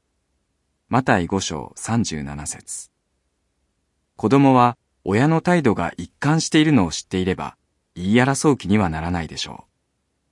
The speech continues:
う。しかし同時に、物分かりのいい親であってください。例えば子供が、「その日は門限を遅くしてほしい」というのであれば、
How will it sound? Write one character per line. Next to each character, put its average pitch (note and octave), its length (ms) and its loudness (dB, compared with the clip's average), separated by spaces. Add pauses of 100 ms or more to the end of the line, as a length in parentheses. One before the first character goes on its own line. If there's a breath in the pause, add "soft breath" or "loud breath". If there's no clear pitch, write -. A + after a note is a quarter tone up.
(920)
う。 - 40 -16
し - 80 -10
か F3 120 0
し G2 180 -2
同 G2 200 0
時 A2 120 2
に、 G2 240 2 (280)
物 F#2 320 0
分 F3 160 2
か D#3+ 100 0
り C3+ 120 2
の F#2+ 180 2
い D#3 180 -4
い B2+ 40 4
親 G2 220 0
で E2 100 -8
あ E2 60 -8
っ - 60 -10
て - 120 -14
く - 80 -16
だ C#2+ 100 -12
さ D#2+ 180 -8
い。 - 120 -20 (1120)
例 D#3+ 120 4
え C#3+ 40 2
ば G2 140 -2
子 - 140 -10
供 F#2 220 0
が、 E2+ 260 -4 (580)
「そ - 160 -16
の A2 120 2
日 A#2 140 0
は F2 160 0
門 F#2 260 2
限 C#3 240 0
を F#2 60 -2
遅 A2 200 -6
く D#3 120 -6
し - 100 -4
て - 80 -2
ほ D#3 140 -4
し D#3 240 -4
い」 - 60 -10 (120)
と B2 100 2
い A#2+ 80 4
う A2+ 40 4
の G#2 120 4
で F2+ 100 -2
あ E2+ 80 -4
れ D2+ 100 -10
ば、 B1+ 200 -16